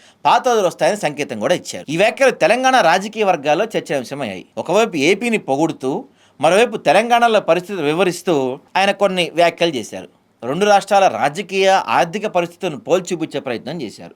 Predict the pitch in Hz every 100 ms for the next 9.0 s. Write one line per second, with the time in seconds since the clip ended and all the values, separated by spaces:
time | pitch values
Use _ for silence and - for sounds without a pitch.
0 | - 247 - - 185 214 220 214 220 202
1 | 190 202 196 196 165 175 131 113 160 190
2 | 233 208 165 185 196 127 - 185 196 196
3 | 190 180 180 175 170 147 156 165 170 190
4 | 127 123 135 _ - - 104 147 170 180
5 | 202 190 185 175 165 208 240 180 165 143
6 | 120 113 - 110 123 214 269 233 220 214
7 | 170 147 139 135 127 107 104 185 196 127
8 | 139 131 190 180 123 92 101 85 _